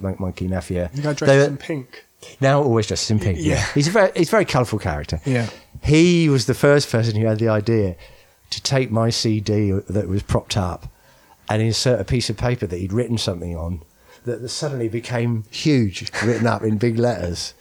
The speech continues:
Speaker 1: And I can't remember, he wrote "You, me, none of the lads, t-, big tandoori," <laughs> which the Japanese <laughs> can't, can't read English, but it made us laugh. And then we realised that we could write slogans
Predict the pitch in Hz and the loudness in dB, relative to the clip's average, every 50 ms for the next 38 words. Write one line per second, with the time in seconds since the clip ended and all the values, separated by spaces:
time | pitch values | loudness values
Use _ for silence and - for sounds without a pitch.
0 | - - - - - - - - - - - 101 107 120 120 - 156 151 156 151 | -20 -20 -20 -20 -20 -20 -20 -20 -14 -6 -2 0 0 0 2 2 2 2 2 2
1 | 135 123 120 110 110 127 131 120 127 123 120 107 110 104 110 113 113 113 113 110 | 2 2 0 0 0 2 2 4 4 2 2 0 0 0 2 2 2 2 2 0
2 | 110 107 107 104 104 101 101 104 107 104 107 107 101 98 101 101 98 98 98 - | 0 0 0 0 0 0 0 0 0 0 0 0 0 0 0 0 0 -2 -2 -4
3 | - - - - - - - 98 95 107 101 - - 95 98 98 98 110 107 104 | -8 -8 -8 -10 -12 -12 -10 -8 -8 -6 -6 -4 -2 -2 0 0 2 2 2 2
4 | 101 95 87 82 - - - - - - 147 - - - 247 - - - - - | 2 0 -2 -4 -6 -6 -2 0 2 2 2 2 2 2 2 2 0 -4 -8 -10
5 | - - - - 117 123 - - - 147 135 160 156 - 151 131 120 117 110 92 | -12 -14 -6 -2 -2 -2 0 0 0 2 2 2 2 2 2 2 2 2 0 -2
6 | - - - - - - - 123 - - - 143 117 110 - - 131 113 117 120 | -6 -8 -8 -8 -8 -6 -6 -4 -2 0 2 2 2 2 4 4 6 6 8 8
7 | 117 113 120 123 123 110 98 - - 120 107 107 120 117 113 123 123 120 117 120 | 8 8 8 6 6 4 2 2 2 2 2 4 4 4 4 4 2 2 2 2
8 | 117 - - 104 92 90 87 87 87 - - - - 117 127 139 139 139 135 127 | 0 0 -2 -2 -2 -2 -2 -4 -4 -6 -6 -4 0 4 4 6 6 6 6 8
9 | 143 156 156 123 104 98 - 123 117 123 123 - - 120 131 127 117 110 - - | 8 8 8 6 4 4 2 2 2 2 2 2 0 0 0 0 0 0 0 2
10 | - 143 160 170 135 117 90 82 87 104 - - | 6 8 8 8 8 6 4 2 0 -2 -2 -4